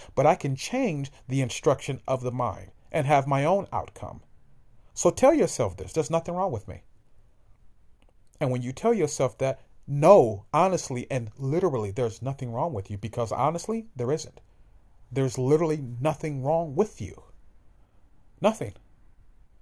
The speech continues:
Don't allow them to tamper with your well-being. Don't believe what they've been telling you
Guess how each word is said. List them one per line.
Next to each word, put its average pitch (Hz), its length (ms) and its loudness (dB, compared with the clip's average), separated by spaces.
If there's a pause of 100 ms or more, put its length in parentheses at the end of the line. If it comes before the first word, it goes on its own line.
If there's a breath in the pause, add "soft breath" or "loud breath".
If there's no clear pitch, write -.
(1200)
Don't 156 280 -2
allow 165 400 4
them 117 400 -6 (440)
to 147 120 -6
tamper 139 640 -4
with 135 260 -6
your 151 100 2
well-being. 143 680 -2 (1800)
Don't 170 260 4
believe 160 500 0
what 147 140 2
they've 156 220 0
been 143 180 -2
telling 175 360 0
you 117 260 -6